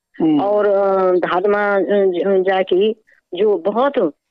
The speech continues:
Speaker 2: बहुत सारी जो ये एक शाखा थी
Speaker 1: जी।
Speaker 2: धात की, वो से जुड़ी की। और हमार अपूर्व जो लोग भाषा का हम काम करना छो, ये से बड़ी संतुष्टि होंगी कि जो हम अपनी,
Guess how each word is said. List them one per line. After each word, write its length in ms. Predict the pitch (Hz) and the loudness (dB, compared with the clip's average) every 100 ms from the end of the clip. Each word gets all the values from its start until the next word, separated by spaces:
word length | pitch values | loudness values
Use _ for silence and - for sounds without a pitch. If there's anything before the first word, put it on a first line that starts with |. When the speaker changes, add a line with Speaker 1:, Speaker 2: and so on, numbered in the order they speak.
| _ _ - | _ _ -8
Speaker 2:
बहुत 280 | - 269 277 | -4 -2 -4
सारी 460 | - 277 285 302 | -4 -2 0 0
जो 160 | 254 277 | 0 0
ये 220 | 269 262 | 2 0
एक 180 | 254 254 | -2 -4
शाखा 380 | - 226 - 170 | -4 -4 -2 -4
थी 300 | - 285 269 _ _ _ _ - | -2 -2 -4 _ _ _ _ -4
Speaker 1:
जी। 200 | 151 127 | 0 0
Speaker 2:
धात 240 | 175 196 | 0 -4
की, 220 | - 349 - _ _ _ _ - | -4 -6 -6 _ _ _ _ -2
वो 140 | 294 | -2
से 160 | 247 233 | 0 -2
जुड़ी 200 | 233 254 | 0 -2
की। 320 | 240 247 262 330 - - - | 0 0 0 -2 -10 -16 -4
और 260 | 226 254 | 0 0
हमार 380 | 220 185 220 254 - | 0 0 0 -2 -4
अपूर्व 380 | 226 269 285 269 | -4 -2 0 0
जो 240 | 247 262 | 0 0
लोग 320 | 233 247 214 | 0 0 -2
भाषा 260 | 175 175 233 | -4 -2 -2
का 120 | 240 | 0
हम 220 | 202 208 | 0 -2
काम 280 | 196 214 214 | -2 -2 0
करना 280 | 208 196 156 | 0 0 0
छो, 340 | 202 240 269 - _ _ | 0 0 -2 -6 _ _
ये 140 | 254 262 | -2 0
से 160 | 240 | -2
बड़ी 300 | 226 269 311 | -2 0 0
संतुष्टि 560 | 285 247 233 247 202 220 | -2 -2 -2 0 -2 -2
होंगी 400 | 202 202 220 240 | 0 0 2 0
कि 160 | 233 220 | -2 -2
जो 120 | 214 | -2
हम 200 | 185 202 | 0 0
अपनी, 360 | 196 196 202 | 0 0 -2